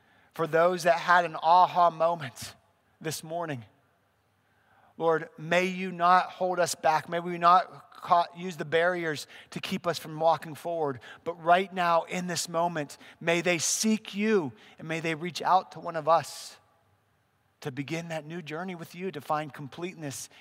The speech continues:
in their heart with you. Lord, may we run with you.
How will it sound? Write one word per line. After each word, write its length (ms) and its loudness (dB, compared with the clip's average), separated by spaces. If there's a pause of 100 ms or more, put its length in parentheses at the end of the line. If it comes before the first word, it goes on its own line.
in 120 -12
their 160 -2
heart 320 0
with 180 -14
you. 240 -12 (1900)
Lord, 180 -2
may 120 -6
we 120 -10
run 320 -6
with 160 -12
you. 180 -12